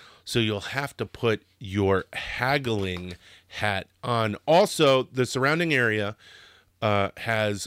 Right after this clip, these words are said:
plenty of cafes and dining options for when you're finished browsing the stalls. It is awesome. It is fun.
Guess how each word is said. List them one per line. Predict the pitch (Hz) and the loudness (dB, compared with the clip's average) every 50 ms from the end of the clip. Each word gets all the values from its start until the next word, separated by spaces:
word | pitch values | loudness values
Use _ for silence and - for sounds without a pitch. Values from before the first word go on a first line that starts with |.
| - - | -12 -14
plenty | - - 117 110 117 135 | -14 -10 -8 -4 -4 -4
of | 147 - - | -4 -4 -4
cafes | - 117 117 110 - - 101 92 90 87 87 87 90 90 - - - - - | -4 -4 -4 -4 -6 -6 -6 -6 -4 -6 -6 -8 -8 -8 -10 -12 -14 -14 -10
and | - 101 98 92 95 92 90 _ | -6 -4 -4 -4 -4 -6 -8 _
dining | - 113 113 135 156 160 143 117 | 0 2 2 4 4 4 2 0
options | 101 92 87 - - - - 98 95 101 110 - - _ - | 0 -4 -6 -8 -10 -10 -8 -6 -8 -8 -8 -10 -14 _ -18
for | - - 120 120 120 123 | -12 -6 -2 -2 -2 -2
when | - - - 113 117 117 | -4 -6 -6 -8 -6 -4
you're | 117 117 | -6 -6
finished | 117 - - 127 120 113 113 - - _ | -8 -8 -8 -6 -6 -4 -6 -8 -10 _
browsing | - 101 95 92 92 90 - 92 92 98 - - | -4 -2 0 0 -2 -2 -4 -6 -6 -8 -10 -8
the | - 98 | -8 -6
stalls. | - - - 101 95 92 82 78 82 - - - | -6 -2 0 2 2 2 2 0 -4 -10 -10 -6
It | - 120 | -2 0
is | 107 107 101 90 - - - - | 0 2 0 0 -4 -8 0 4
awesome. | 139 160 165 - - 175 156 151 - - | 4 4 4 4 2 0 0 0 -2 -4
It | 147 113 | -4 -2
is | 107 101 - | -2 -4 -4
fun. | - - - 139 147 151 156 | -4 -2 2 2 2 2 0